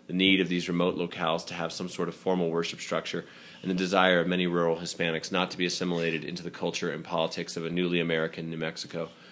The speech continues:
greatly stimulated the growth of the Penitente Brotherhood. The Penitentes believed ardently in making amends for their sins through physical suffering,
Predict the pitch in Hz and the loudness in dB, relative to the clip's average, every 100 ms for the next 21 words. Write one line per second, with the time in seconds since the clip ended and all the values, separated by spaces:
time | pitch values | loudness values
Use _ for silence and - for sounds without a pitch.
0 | - - 95 101 - 98 90 82 78 73 | -10 2 2 4 2 4 4 2 0 0
1 | 82 78 - 78 76 80 78 80 80 80 | 2 0 -2 -10 -8 -8 -6 -8 -6 -6
2 | 76 78 80 - - - - - - - | -6 -8 -12 -18 -20 -20 -20 -20 -14 -2
3 | 107 101 101 95 90 82 87 85 80 78 | 4 4 6 4 4 2 0 0 2 2
4 | 87 73 78 80 82 92 82 82 82 - | 2 0 0 0 0 -2 0 0 -2 -2
5 | 82 78 - 82 80 - - 80 - - | -4 -2 0 -2 -2 -8 -8 -8 -8 -8
6 | 82 80 80 | -6 -6 -8